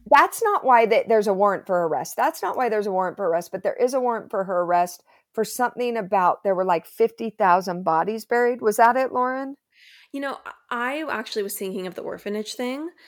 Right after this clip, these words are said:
Speaker 2: um, eh, or the children when, when you alluded to that. So I assumed that was why she had been, she, there was a warrant for her arrest, but this is something totally different.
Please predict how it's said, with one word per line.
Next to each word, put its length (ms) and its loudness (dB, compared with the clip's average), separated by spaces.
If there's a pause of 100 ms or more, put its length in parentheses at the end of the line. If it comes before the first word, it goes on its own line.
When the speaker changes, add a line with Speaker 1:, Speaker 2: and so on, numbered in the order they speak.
(340)
Speaker 2:
um, 680 -2 (360)
eh, 160 0
or 120 0
the 100 -2
children 580 -6
when, 200 -2 (160)
when 240 -4
you 300 -4
alluded 320 -6
to 80 -10
that. 180 -4
So 80 -6
I 60 -2
assumed 420 -4
that 160 -6
was 140 -10
why 300 -10
she 180 -6
had 100 -4
been, 200 -8 (120)
she, 200 -12
there 120 -2
was 140 -4
a 40 -4
warrant 280 -6
for 100 -4
her 180 -4
arrest, 320 -6
but 120 -2
this 160 0
is 100 -6
something 300 -6
totally 300 -8
different. 360 -16